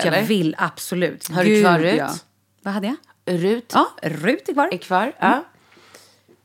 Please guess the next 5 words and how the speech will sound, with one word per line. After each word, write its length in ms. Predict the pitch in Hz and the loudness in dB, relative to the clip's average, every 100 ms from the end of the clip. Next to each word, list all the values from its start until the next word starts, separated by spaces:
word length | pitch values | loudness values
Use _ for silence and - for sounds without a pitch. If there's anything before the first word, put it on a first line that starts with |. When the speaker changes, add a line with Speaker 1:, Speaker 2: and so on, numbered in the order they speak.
| _ _ _ _ _ _ _ _ _ _ _ _ | _ _ _ _ _ _ _ _ _ _ _ _
Speaker 2:
Något 240 | - 262 262 | -2 -2 2
annat? 520 | 240 233 - - 247 | 0 0 -2 -2 -2
Du 100 | 302 | -2
ska 160 | - 269 | 0 0
flytta? 460 | 269 - - 233 | 0 0 0 -2